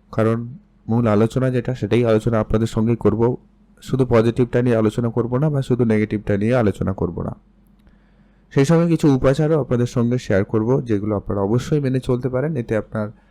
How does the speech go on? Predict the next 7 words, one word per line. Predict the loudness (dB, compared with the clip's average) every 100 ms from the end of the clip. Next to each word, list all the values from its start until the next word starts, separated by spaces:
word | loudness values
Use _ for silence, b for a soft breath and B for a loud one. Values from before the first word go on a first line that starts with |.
| b b b -2
নেগেটিভ | 0 0 -2 -2
প্রভাবগুলো | 0 -2 -2 -2
অবশ্যই | 0 -2 -2
আপনারা | -6 -4 -4
কম | -4 -4
করতে | -6 -6 -8
পারবেন। | -6 -8 -6 -10